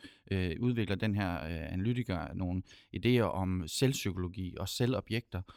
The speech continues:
Og selvobjekter skal forstås som, øh, de mennesker og, og, og måske også idéer, som er med til at forme og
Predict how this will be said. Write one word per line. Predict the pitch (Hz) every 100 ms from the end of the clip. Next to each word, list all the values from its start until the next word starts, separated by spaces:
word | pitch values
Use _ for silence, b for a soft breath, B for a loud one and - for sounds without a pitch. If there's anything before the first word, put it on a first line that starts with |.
| b b
Og | 98
selvobjekter | - 139 107 95 -
skal | 95 -
forstås | 104 - - 127 107
som, | - 98 92 b b b b
øh, | 98 101 95 - - 120 -
de | 123
mennesker | 113 120 147 - 110
og, | 92 - 92 92 -
og, | 95 92
og | 78 98
måske | 98 - 117
også | 117 117 135
idéer, | 135 127 107 b b
som | b - 113 98 95 95
er | 80
med | 95 120
til | - 127
at | - 90 87 -
forme | - 160 190 190
og | - 101